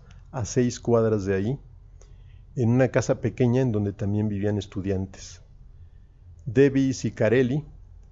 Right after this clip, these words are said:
se despertó al escuchar fuertes golpes en la habitación de al lado, en donde se encontraba su compañera, eh, Cheryl Thomas.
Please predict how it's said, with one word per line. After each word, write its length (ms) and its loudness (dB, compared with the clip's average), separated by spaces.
se 180 -4
despertó 580 0
al 100 4
escuchar 440 -4
fuertes 440 -2
golpes 420 -2
en 100 -2
la 60 -2
habitación 560 -4
de 80 -2
al 140 -4
lado, 260 0
en 100 -4
donde 220 -4
se 100 -8
encontraba 440 -4
su 140 -12
compañera, 880 -4
eh, 200 -6
Cheryl 400 -2
Thomas. 500 -2